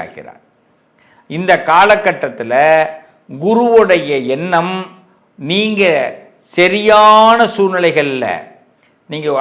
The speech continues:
அவர் நினைச்ச மாதிரி ஒபே பண்ணியிருந்தா, இந்த ஜெயில்ல பாத்தீங்கன்னா சில கைதிகளுக்கு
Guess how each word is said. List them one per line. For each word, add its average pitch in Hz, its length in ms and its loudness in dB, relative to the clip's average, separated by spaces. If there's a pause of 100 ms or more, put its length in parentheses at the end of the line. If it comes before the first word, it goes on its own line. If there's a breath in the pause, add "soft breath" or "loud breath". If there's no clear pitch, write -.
(120)
அவர் 160 160 0 (120)
நினைச்ச 190 420 -2 (120)
மாதிரி 190 380 2 (180)
ஒபே 175 200 2 (160)
பண்ணியிருந்தா, 127 560 -2 (1200)
இந்த 113 120 -8 (1120)
ஜெயில்ல 156 460 -2 (160)
பாத்தீங்கன்னா 127 520 -4 (1200)
சில 151 120 0 (200)
கைதிகளுக்கு 165 800 -2